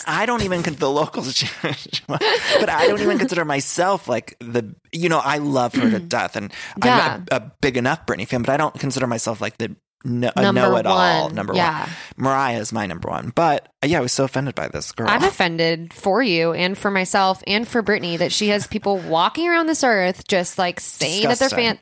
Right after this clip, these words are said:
Speaker 1: I know.
Speaker 2: horrible.
Speaker 1: Disgusting.
Speaker 2: Honestly, like,
Speaker 1: So this,
Speaker 2: get
Speaker 1: what's
Speaker 2: the Mueller report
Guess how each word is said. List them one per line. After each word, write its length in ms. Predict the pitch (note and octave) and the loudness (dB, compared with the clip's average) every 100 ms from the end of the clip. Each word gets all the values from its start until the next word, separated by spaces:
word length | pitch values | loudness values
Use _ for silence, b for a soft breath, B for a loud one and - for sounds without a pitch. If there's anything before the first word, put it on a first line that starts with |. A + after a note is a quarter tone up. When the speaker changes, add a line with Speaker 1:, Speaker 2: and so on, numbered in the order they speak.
| - | -6
Speaker 1:
I 140 | A#2+ | -6
know. 160 | D#3 E2+ | -6 0
Speaker 2:
horrible. 320 | G3 D3 - | 0 0 -4
Speaker 1:
Disgusting. 420 | - - G#3 F3+ | -6 -2 0 0
Speaker 2:
Honestly, 320 | - G#3+ G#3+ G#3+ | -2 0 2 2
like, 280 | E3+ D#3+ - | 2 0 -2
Speaker 1:
So 140 | D3+ | -2
this, 220 | C#3+ C#3+ - _ - | 0 -2 -6 _ -2
Speaker 2:
get 220 | G3 F#3 | 0 2
Speaker 1:
what's 300 | A3 G3 F#3+ | 0 0 -4
Speaker 2:
the 40 | G#3 | 0
Mueller 280 | F#3 F3 D#3 | 2 2 0
report 560 | D#3+ - D#3+ D3 - | -2 0 0 0 -2